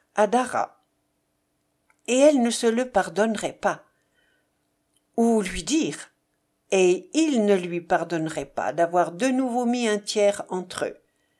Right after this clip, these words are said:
Et elle attendait, d'une attente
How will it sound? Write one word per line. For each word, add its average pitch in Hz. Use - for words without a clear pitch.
Et 285
elle 285
attendait, 202
d'une 220
attente 220